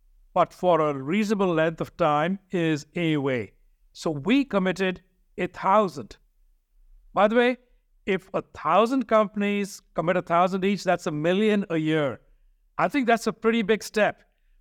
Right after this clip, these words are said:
on that. Why did we say paid and for six months? Because people having that on their resume have a disproportionately higher chance of landing a living wage job when they finish. Otherwise, the, you're disadvantaged.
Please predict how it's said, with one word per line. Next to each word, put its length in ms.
on 240
that. 320
Why 260
did 180
we 100
say 280
paid 560
and 140
for 100
six 300
months? 380
Because 280
people 480
having 460
that 280
on 160
their 140
resume 560
have 160
a 80
disproportionately 880
higher 380
chance 580
of 180
landing 480
a 60
living 340
wage 320
job 480
when 160
they 80
finish. 420
Otherwise, 600
the, 220
you're 140
disadvantaged. 880